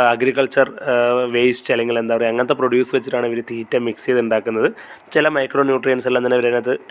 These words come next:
ആഡ് ചെയ്ത് കൊടുക്കുന്നുണ്ട്. ഈ കാണുന്ന അരിയായിരുന്നു, അരി ഇങ്ങനെ, ഏ, ചാക്കുകൾ, ഇത്തിരി പഴകിയ അരിയൊക്കെ തന്നെ ചാക്കുകളിൽ കൊണ്ടുവന്നിട്ട് അതെല്ലാം തന്നെ വൃത്തിയായി ഈ പ്രോസസ്സിങ്ങിലൂടെ കടന്നു പോകുന്ന സമയത്ത് മറ്റു ഇഷ്യൂസ് ഒന്നും ഉണ്ടാവില്ല കോഴികൾക്ക് കൃത്യമായിട്ട്. ഉം, ഇത്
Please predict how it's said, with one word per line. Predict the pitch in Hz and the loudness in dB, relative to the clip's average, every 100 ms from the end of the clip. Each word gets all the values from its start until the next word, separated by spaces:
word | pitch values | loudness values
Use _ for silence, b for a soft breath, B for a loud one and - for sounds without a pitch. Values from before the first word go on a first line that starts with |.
| 127 | 0
ആഡ് | 120 | 2
ചെയ്ത് | 127 117 | 2 2
കൊടുക്കുന്നുണ്ട്. | 107 110 113 | -2 -2 0
ഈ | 131 | 2
കാണുന്ന | 131 127 123 | 2 2 2
അരിയായിരുന്നു, | 117 131 131 104 101 101 - B B B B 127 | 0 0 0 -2 -10 -12 -20 B B B B 2
അരി | 131 131 | 4 4
ഇങ്ങനെ, | 131 127 120 135 | 4 2 0 -2
ഏ, | 123 | 0
ചാക്കുകൾ, | - 123 - 131 120 | 2 0 2 0 0
ഇത്തിരി | 139 139 | 0 2
പഴകിയ | 131 123 131 | 2 2 0
അരിയൊക്കെ | 123 123 120 123 | -2 -2 -4 -4
തന്നെ | 135 139 | -6 -2
ചാക്കുകളിൽ | 120 113 135 123 120 | -4 -2 0 2 2
കൊണ്ടുവന്നിട്ട് | 117 120 113 - 240 B B - | 2 0 -2 -4 -4 B B 0
അതെല്ലാം | 135 131 127 | 2 2 2
തന്നെ | 127 | 0
വൃത്തിയായി | 120 - 131 123 123 | -2 2 2 2 0
ഈ | 120 | -2
പ്രോസസ്സിങ്ങിലൂടെ | 127 120 123 131 139 135 135 | 2 2 2 0 2 4 4
കടന്നു | 127 123 123 | 2 0 -2
പോകുന്ന | 123 120 | -2 -2
സമയത്ത് | 123 131 156 | -4 -2 -4
മറ്റു | 123 120 | -4 -2
ഇഷ്യൂസ് | - 113 | -2 -2
ഒന്നും | 117 113 | -4 -4
ഉണ്ടാവില്ല | 107 107 107 196 - B B B - | -2 -2 -2 -6 -8 B B B -4
കോഴികൾക്ക് | - 127 127 123 104 - | 2 4 2 0 -4 -8
കൃത്യമായിട്ട്. | 117 131 123 120 120 - - - | -6 -2 0 -2 -6 -14 -14 -2
ഉം, | 131 120 | 0 2
ഇത് | 117 127 | 0 4